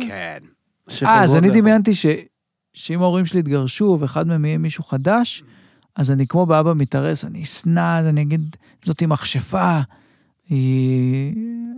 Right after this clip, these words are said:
Speaker 3: לא בקטע של
Speaker 1: אז
Speaker 3: דווקא ההורים שלי, אני רוצה שהם יחזרו להיות ביחד, אבל בקטע של, "אני אשנא את האמא החדשה שלי".
Speaker 2: וואי, זה נשמע לי נורא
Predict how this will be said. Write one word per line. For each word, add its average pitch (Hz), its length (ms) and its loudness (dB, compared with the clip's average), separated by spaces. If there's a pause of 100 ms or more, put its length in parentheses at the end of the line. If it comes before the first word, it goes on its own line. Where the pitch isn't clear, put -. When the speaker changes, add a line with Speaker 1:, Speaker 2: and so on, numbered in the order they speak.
(140)
Speaker 3:
לא 196 160 2
בקטע 247 280 0
של 233 80 2
Speaker 1:
אז 220 60 2
Speaker 3:
דווקא 220 240 2
ההורים 208 240 4
שלי, 202 260 0
אני 165 140 0
רוצה 156 140 -4
שהם 175 180 -2
יחזרו 165 280 0
להיות 170 200 0
ביחד, 143 520 0
אבל 123 200 2
בקטע 147 300 -2
של, 143 220 -2 (440)
"אני 135 80 -6
אשנא 214 340 -4
את 185 120 -2
האמא 135 200 0
החדשה 160 460 -6
שלי". - 160 -18 (140)
Speaker 2:
וואי, 120 120 -4
זה 120 120 -2
נשמע 127 320 -2
לי 156 100 -2
נורא 123 460 -2